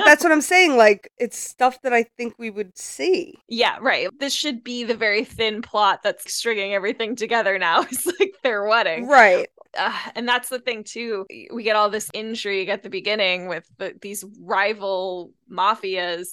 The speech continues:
Speaker 1: and Massimo basically threatening to kill them all if they ever come back to Sicily.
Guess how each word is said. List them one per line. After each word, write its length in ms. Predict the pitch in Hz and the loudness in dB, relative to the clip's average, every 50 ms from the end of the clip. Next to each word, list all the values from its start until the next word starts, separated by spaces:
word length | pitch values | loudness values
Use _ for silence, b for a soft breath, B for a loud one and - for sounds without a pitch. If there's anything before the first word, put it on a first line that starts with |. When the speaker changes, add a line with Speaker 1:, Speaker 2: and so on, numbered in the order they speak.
| - - | -12 -6
Speaker 1:
and 300 | - 196 185 180 180 170 | -2 -2 -2 -2 -2 -4
Massimo 480 | 151 185 180 190 - - 202 196 180 190 | -4 -2 -2 -2 -4 -6 -6 -6 -6 -6
basically 440 | 208 180 196 190 - 220 196 190 190 | -6 -6 -8 -8 -8 -8 -8 -8 -8
threatening 360 | - 208 196 151 185 208 185 | -4 -4 -4 -4 -4 -10 -10
to 60 | 175 | -12
kill 260 | - - - - 196 214 | -12 -10 -6 -4 -2 0
them 180 | 208 202 190 | 0 0 2
all 200 | 180 180 175 170 180 | 2 2 2 2 0
if 80 | 180 | -2
they 100 | - 180 175 | -2 -4 -2
ever 140 | 170 180 | -2 -4
come 160 | 175 - 190 190 | -6 -6 -6 -4
back 180 | 190 180 180 - | -4 -4 -4 -6
to 80 | 190 | -14
Sicily. 680 | - - 202 196 190 - 208 202 180 170 170 160 156 | -14 -12 -12 -12 -10 -10 -8 -6 -4 -2 -4 -4 -6